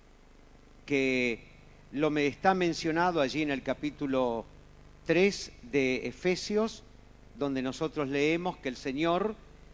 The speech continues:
eh, habiendo llevado cautiva la cautividad, dice que Él dio dones y constituyó a unos apóstoles, a otros profetas,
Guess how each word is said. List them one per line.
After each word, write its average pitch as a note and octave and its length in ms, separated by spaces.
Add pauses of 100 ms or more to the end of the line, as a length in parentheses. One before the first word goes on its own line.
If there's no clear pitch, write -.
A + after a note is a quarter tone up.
(320)
eh, C3 320
habiendo D#3+ 380
llevado D3 520
cautiva C#3+ 840
la B2 140
cautividad, D3 760 (840)
dice E3 340
que D#3 160
Él E3+ 180
dio F#3 420 (100)
dones D3 600 (960)
y E3 120
constituyó E3+ 1120 (320)
a D3+ 100
unos F#3 400
apóstoles, F3 800
a C#3+ 80
otros D#3 300
profetas, F3 720